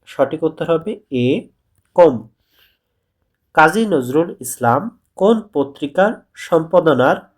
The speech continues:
কাজে যুক্ত ছিলেন না? সঠিক উত্তর হবে ডি,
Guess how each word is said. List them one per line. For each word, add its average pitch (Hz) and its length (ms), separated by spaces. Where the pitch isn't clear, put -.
কাজে 185 280
যুক্ত 180 600
ছিলেন 185 420
না? 127 540
সঠিক 180 340
উত্তর 185 220
হবে 180 180
ডি, 143 580